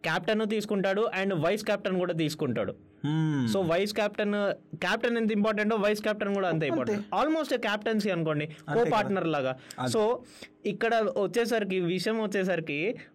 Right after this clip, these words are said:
Speaker 1: already తను, ఆ, కెప్టెన్సీగా ఉండి
Speaker 2: Proven.
Speaker 1: లీడ్ చేసిన టైమ్స్ ఉన్నాయి and
Speaker 2: అవును.
Speaker 1: గెలిచాడు.
Speaker 2: గెలిచిన ఛాన్సెస్,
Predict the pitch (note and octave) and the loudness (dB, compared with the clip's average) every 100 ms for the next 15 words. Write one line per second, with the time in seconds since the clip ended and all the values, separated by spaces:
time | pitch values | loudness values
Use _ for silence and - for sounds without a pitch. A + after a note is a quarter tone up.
0 | D3 D#3+ F#3+ G3 G#3+ G#3 G3 G#3 G#3+ G3+ | -2 0 2 0 0 0 0 0 0 0
1 | - E3+ E3 D#3+ D#3+ F#3+ F#3 F#3+ F#3+ F3+ | 0 -2 -2 -4 -2 -2 0 0 2 2
2 | F3 F3+ D#3+ F#3 F#3+ G3+ F#3+ G3 F#3+ F#3 | 2 2 2 0 0 0 0 0 0 -2
3 | F3 D#3+ F3 G3+ G3+ F#3+ F#3+ G3+ F#3 F3+ | -4 -2 0 0 0 0 0 -2 -2 0
4 | C3 C3+ F3 F3+ A#3 A3+ A#3 G3 - F#3+ | 0 2 2 2 2 2 0 -2 -2 0
5 | F#3+ F#3+ | 2 0